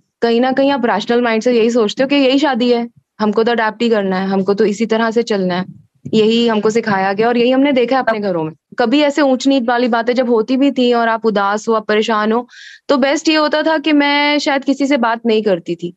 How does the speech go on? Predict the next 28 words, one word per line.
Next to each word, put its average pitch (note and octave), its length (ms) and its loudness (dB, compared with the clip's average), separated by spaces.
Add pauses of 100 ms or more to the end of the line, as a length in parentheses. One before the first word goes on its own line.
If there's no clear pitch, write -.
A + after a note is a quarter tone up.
(100)
That A3+ 240 0
ways, D4 420 0
I A#3+ 80 0
mean, B3+ 160 2
I A#3+ 160 0
just D4 200 -2
kept A#3+ 500 -2
going। G3 280 0 (260)
पर C#4 200 0 (260)
वही D4+ 200 2
है F4+ 140 2
कि F#4+ 180 2
कुछ F4 320 -2
रेड A#3+ 220 0
फ्लैग्स C4+ 340 0
आप C4 220 -2 (100)
इग्नोर G#3+ 420 0
कर C#4 180 0
देते D4 260 0
हो A4+ 60 4
क्योंकि F#4+ 260 0
आपको C#4+ 280 0
लगता C#4 300 0
है C#4+ 60 -2
बाकी A#3+ 260 -2
चीजें A3 280 0
ठीक F#3+ 260 -4
हैं, F#3 200 -4